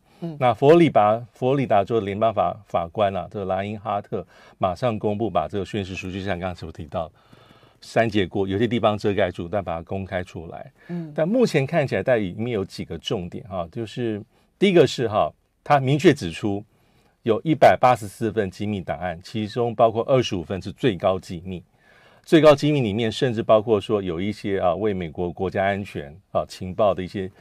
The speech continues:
Speaker 2: 线人的情报资料，所以是非常的敏感。
Speaker 1: 啊，嗯，嗯。
Speaker 2: 这是第一个宣誓书里面大家目前看过之后的重点。第二个是哈，他特别提到说哈，档案局特别为，为，之所以会想，会取得上述十五份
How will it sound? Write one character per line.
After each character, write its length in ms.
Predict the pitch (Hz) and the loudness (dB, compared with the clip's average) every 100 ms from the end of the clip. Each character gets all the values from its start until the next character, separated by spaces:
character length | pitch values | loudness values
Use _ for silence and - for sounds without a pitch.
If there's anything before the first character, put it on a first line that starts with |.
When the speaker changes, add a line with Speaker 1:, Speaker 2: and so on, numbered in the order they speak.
| _ _ - | _ _ -12
Speaker 2:
线 340 | - 214 143 | 0 2 2
人 140 | 98 | 0
的 80 | 92 | -4
情 180 | - 90 | -6 -4
报 160 | 92 85 | -2 -4
资 200 | - 85 | -8 -12
料， 180 | 78 85 | -12 -8
所 140 | 113 | -8
以 40 | |
是 180 | 98 107 | -6 -8
非 240 | 92 113 117 | -4 -2 -2
常 180 | 98 | -4
的 100 | 90 | -6
敏 280 | 80 85 87 | -8 -10 -8
感。 160 | - - | -6 -8
Speaker 1:
啊， 220 | _ _ | _ _
嗯， 100 | 147 | -16
嗯。 40 | 139 _ | -16 _
Speaker 2:
这 100 | 113 | -6
是 140 | 113 | -4
第 160 | 104 110 | -4 -4
一 40 | |
个 280 | 104 85 82 | -2 -2 -4
宣 220 | - 107 | -6 -4
誓 80 | 104 | -4
书 220 | 92 104 | -6 -8
里 100 | 85 | -8
面 260 | 85 92 85 - | -6 -6 -8 -4
大 120 | 113 | 0
家 160 | 104 104 - - | 0 -2 -4 -6
目 140 | 139 110 | -4 -2
前 120 | 90 | -4
看 220 | 110 98 | -6 -6
过 160 | 101 92 | -4 -4
之 160 | 92 | -6
后 140 | 90 85 | -8 -8
的 100 | 78 | -8
重 260 | 107 80 | -10 -10
点。 160 | - - _ _ - _ _ | -14 -18 _ _ -20 _ _
第 120 | 202 190 | 6 8
二 80 | |
个 100 | 151 | 8
是 220 | 131 131 113 | 6 -2 -2
哈， 260 | 107 82 - _ _ | 0 0 -4 _ _
他 120 | - | 0
特 160 | 139 160 | 0 0
别 160 | 120 110 | 0 -2
提 140 | 104 | 0
到 180 | 104 95 | 0 0
说 200 | - 92 | -2 -6
哈， 200 | 90 82 _ | -6 -8 _
档 160 | - 104 | 2 4
案 180 | 156 139 | 4 2
局 160 | 110 | -4
特 220 | 95 143 | -4 -4
别 260 | 113 98 98 - _ _ | -2 -2 -4 -10 _ _
为， 220 | - 170 - - - | 0 2 0 -6 -20
为， 180 | - 220 | -6 -6
之 220 | - 220 | -2 -2
所 200 | 202 175 | 4 6
以 40 | 123 | 4
会 340 | 98 170 131 | 4 4 4
想， 340 | - 98 87 95 _ _ | 0 -2 -2 -6 _ _
会 180 | - 165 | 0 0
取 300 | 135 - 101 | 0 -8 -6
得 120 | 95 | -4
上 240 | 95 127 110 | -2 -2 -2
述 200 | 127 101 | -2 -6
十 260 | - 113 | -6 -4
五 160 | 110 92 | -4 -4
份 340 | 98 117 101 | -4 -4 -4